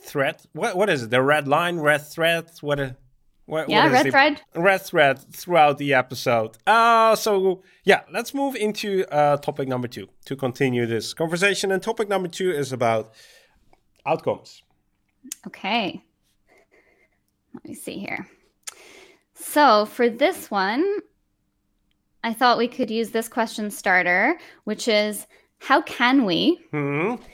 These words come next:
Speaker 2: how can we expand our understanding of what the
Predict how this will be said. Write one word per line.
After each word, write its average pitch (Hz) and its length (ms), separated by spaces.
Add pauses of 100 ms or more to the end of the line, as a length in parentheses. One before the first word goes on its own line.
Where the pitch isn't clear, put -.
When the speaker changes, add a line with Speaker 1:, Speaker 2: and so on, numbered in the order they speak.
(580)
Speaker 2:
how 269 260
can 320 400
we 311 260
expand 214 1120 (460)
our 220 180
understanding 214 720
of 190 120
what 196 160
the - 100